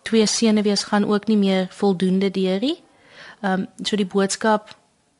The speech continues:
kom nie by die volgende senuwee oor nie. En, en dis maar die grootste ding wat gebeur. En dis hoekom mense medikasie neem, want medikasie soos Danazep, Aricept,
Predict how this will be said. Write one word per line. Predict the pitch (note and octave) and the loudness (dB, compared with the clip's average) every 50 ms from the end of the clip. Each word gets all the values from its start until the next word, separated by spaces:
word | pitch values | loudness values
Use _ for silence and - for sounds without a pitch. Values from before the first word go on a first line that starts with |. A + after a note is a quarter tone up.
| _ _ _ | _ _ _
kom | - A#3 A3 A3 | 0 2 4 4
nie | A3 A3+ A3 G#3 | 4 2 2 0
by | - G3 F#3+ | 0 -2 -2
die | G3 - | -2 0
volgende | - G#3 G3+ G3 G3+ G3 F#3 | 0 0 0 0 0 -2 -2
senuwee | - - F#3 F3+ F3+ F3+ F#3 F#3 F3+ - - | -2 -4 -4 -4 -4 -4 -6 -6 -8 -8 -8
oor | - - - - G3+ | -10 -10 -10 -10 -10
nie. | G3+ - G3 | -10 -10 -10
En, | F3+ - - G3+ | -10 -8 -6 -6
en | F#3+ - - G3 | -6 -4 -4 -4
dis | G3 F#3+ - | -4 -2 -2
maar | A3 A3 G#3+ | -2 0 0
die | G#3+ - | -2 -2
grootste | - A3 G#3+ G#3 - F#3+ | -2 -4 -4 -2 -4 -4
ding | F#3 F3+ F3+ | -6 -6 -6
wat | F3+ - - | -8 -6 -6
gebeur. | F#3 F#3+ F#3 F#3+ | -6 -4 -2 -2
En | F#3 | -2
dis | G3 - G#3+ | -2 -2 0
hoekom | - A#3 A3+ G#3+ | 0 2 2 2
mense | G#3+ G3+ - G#3 | 2 0 0 0
medikasie | G3+ G3 G3 - - - A3 A3 G#3+ G#3 - G#3 | 0 0 -2 -2 -2 0 0 2 2 0 0 -2
neem, | F#3+ F#3 G3+ A#3+ D4+ - - - - - - - - - - - - - | -2 0 0 -2 -2 -4 -8 -20 -20 -20 -20 -20 -20 -20 -20 -20 -8 -2
want | G3 F#3+ F#3+ F#3+ F#3+ - - - - D4+ D4+ - - B3+ | 0 0 0 0 -2 -4 -10 -20 -20 -20 -20 -16 -8 -4
medikasie | G#3 G#3 G3+ G3 G3+ G3 - G#3 G#3 G#3 - G#3 | 0 0 0 0 0 0 0 0 2 2 0 -2
soos | G3+ G3+ F#3 - - | -2 -4 -4 -4 -2
Danazep, | G3 F#3+ F#3 F#3 F#3+ - - G3 F#3+ F#3 - - - | -2 -2 0 -2 -2 -2 -2 -4 -4 -4 -6 -10 -8
Aricept, | - G3 F#3 F3+ F#3 F#3 - - F#3+ F3+ - - | -4 -2 -2 -2 -2 -4 -4 -2 -4 -4 -6 -8